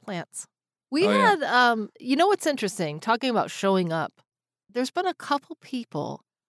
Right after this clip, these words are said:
Speaker 1: one person who I really love their work. I asked them to be on the podcast,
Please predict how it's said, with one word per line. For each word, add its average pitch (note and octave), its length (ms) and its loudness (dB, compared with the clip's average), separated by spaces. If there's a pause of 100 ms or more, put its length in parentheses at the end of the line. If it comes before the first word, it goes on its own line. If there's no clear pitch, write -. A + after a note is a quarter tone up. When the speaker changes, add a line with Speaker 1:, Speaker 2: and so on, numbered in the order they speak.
(120)
Speaker 1:
one C4+ 240 0
person G#3+ 460 -2
who E3+ 200 -2
I D3+ 100 -2
really F3 640 -2
love D#3+ 400 -4
their D3+ 220 -6
work. D#3+ 480 -10 (420)
I D#3+ 80 -8
asked E3+ 220 -4
them F#3+ 120 -4
to E3 100 -10
be E3+ 120 -8
on D#3+ 100 -6
the D3+ 80 -8
podcast, E3+ 840 -8